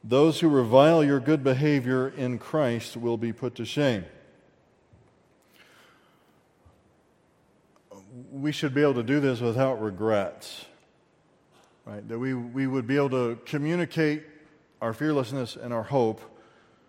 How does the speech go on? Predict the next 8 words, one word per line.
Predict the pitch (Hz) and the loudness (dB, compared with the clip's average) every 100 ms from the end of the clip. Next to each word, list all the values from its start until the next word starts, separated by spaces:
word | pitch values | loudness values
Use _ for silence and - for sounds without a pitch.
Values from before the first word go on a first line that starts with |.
| _ _ _ _ | _ _ _ _
directly | 107 131 139 139 131 | -2 4 4 2 0
to | 139 | 0
anyone | 143 147 143 | -2 0 0
who | 143 131 | 0 0
asks, | 110 107 110 - - | 0 -2 -6 -12 -2
all | 131 139 | 2 4
the | 123 - | 2 0
time, | 107 107 104 | -4 -4 -8